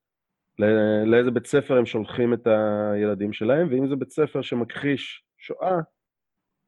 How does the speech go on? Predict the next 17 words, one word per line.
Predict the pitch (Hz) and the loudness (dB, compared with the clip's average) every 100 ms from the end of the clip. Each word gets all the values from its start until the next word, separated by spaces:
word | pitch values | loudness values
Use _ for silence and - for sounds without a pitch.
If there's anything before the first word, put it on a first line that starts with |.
| _ 101 | _ -4
אה, | 98 98 98 98 98 | -2 -2 -2 -2 -4
או | 110 101 | -6 -6
שמלמד, | - 101 101 101 104 107 107 113 123 117 | 0 2 4 2 0 0 2 2 4 4
אה, | 117 113 | 6 4
דברי | 110 113 107 117 127 123 | 2 -4 -4 2 2 4
הבל, | 170 131 131 127 | 2 4 2 2
אז | 110 98 104 | -4 -6 -2
ההורים | 107 117 151 147 | 0 2 2 0
פשוט, | - 139 135 | -4 -8 -2
אה, | 135 131 131 131 - _ _ _ _ _ _ _ _ _ - _ - | 0 0 0 -2 -6 _ _ _ _ _ _ _ _ _ -20 _ -8
אמורים | 110 117 151 120 | -4 0 2 4
לא | 117 120 120 | 6 6 4
לשלוח | 120 131 123 | 2 0 0
את | |
הילדים | 123 123 143 | 2 2 0
שלהם | 135 107 98 | -2 -2 -2
לשם. | - 90 | -8 -12